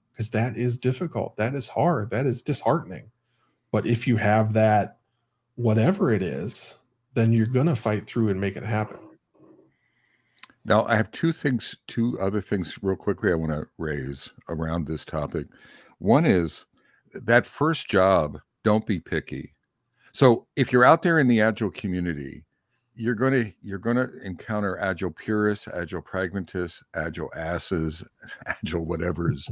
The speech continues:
Speaker 1: <laughs>
Speaker 2: And everyone has, and there's a lot of filter, "Oh, you don't wanna work for Fidelity," or, "Oh, you don't wanna work for this company," or, "Oh, you don't wanna work."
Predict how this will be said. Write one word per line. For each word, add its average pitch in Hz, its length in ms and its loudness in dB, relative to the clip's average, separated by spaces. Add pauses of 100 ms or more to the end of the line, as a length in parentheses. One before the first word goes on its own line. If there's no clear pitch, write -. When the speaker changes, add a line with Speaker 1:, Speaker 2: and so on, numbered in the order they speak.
(140)
Speaker 1:
<laughs> - 180 -6 (240)
Speaker 2:
And 98 140 0
everyone 131 380 4
has, 101 480 0 (100)
and 95 240 -6
there's 98 220 -2
a 98 60 0
lot 101 300 0
of 110 140 -2
filter, 92 340 -4
"Oh, 117 300 8
you 110 160 6
don't 107 140 2
wanna 95 180 -2
work 92 240 -4
for 90 220 -8
Fidelity," 85 680 -6
or, 82 160 -6
"Oh, 113 300 4
you 107 160 4
don't 101 160 2
wanna 98 200 0
work 92 300 -4
for 87 420 -6
this 87 200 -8
company," 82 420 -8
or, 82 180 -4
"Oh, 110 140 0
you 104 160 -2
don't 95 120 -4
wanna 90 140 -10
work." 82 200 -8